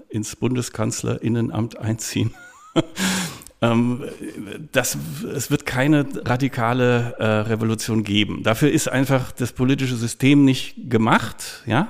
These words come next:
Schon gar nicht in, in Deutschland, aber auch in anderen Ländern nicht. So funktioniert Demokratie nicht.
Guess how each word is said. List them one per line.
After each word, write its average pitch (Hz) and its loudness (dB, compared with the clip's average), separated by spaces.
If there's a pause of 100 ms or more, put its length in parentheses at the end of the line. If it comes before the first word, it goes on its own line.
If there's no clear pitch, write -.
Schon 117 0
gar 131 8
nicht 165 4
in, 139 4
in 131 2
Deutschland, 190 2
aber 131 2
auch 127 0
in 131 0
anderen 147 4
Ländern 139 4
nicht. 160 2
So 135 -2
funktioniert 143 0
Demokratie 147 -2
nicht. 180 0